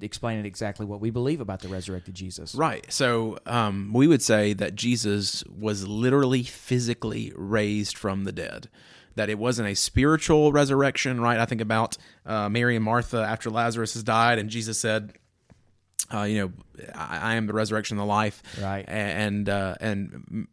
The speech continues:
Speaker 2: you know, Mary, I believe it was Mary, said, "Yeah, I know, Lord, that he'll be
Speaker 1: Mm-hmm.
Speaker 2: raised in the last day.
Speaker 1: Right,
Speaker 2: Or, I,
Speaker 1: yeah, yeah.
Speaker 2: I know that there's a resurrection out there." And Jesus said,
Speaker 1: Right.
Speaker 2: "No, I am the resurrection."
Speaker 1: Right, yeah.
Speaker 2: Uh, so I, I, when we, when we talk about Jesus' resurrection, this is not just that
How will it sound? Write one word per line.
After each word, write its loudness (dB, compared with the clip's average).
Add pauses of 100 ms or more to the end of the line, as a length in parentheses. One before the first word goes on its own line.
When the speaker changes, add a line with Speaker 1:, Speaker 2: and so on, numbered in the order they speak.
Speaker 2:
you -6
know, -4
Mary, 2
I -4
believe 0
it 0
was 0
Mary, 2
said, 0
"Yeah, 0
I -2
know, 2
Lord, 0
that -2
he'll 0
be 6
Speaker 1:
Mm-hmm. 4
Speaker 2:
raised 4
in -2
the 0
last 0
day. 0
Speaker 1:
Right, 0
Speaker 2:
Or, 0
I, 4
Speaker 1:
yeah, 0
yeah. 4
Speaker 2:
I 6
know 8
that 0
there's 4
a 2
resurrection 2
out 2
there." 2
And 0
Jesus -2
said, 2
Speaker 1:
Right. 2
Speaker 2:
"No, 4
I 2
am 2
the 0
resurrection." -6
Speaker 1:
Right, -10 (100)
yeah. -10 (160)
Speaker 2:
Uh, -10 (220)
so 0
I, -10
I, -4 (160)
when 0
we, -2
when -2
we -2
talk 0
about 0
Jesus' -2
resurrection, -4
this -4
is -6
not 0
just -2
that -4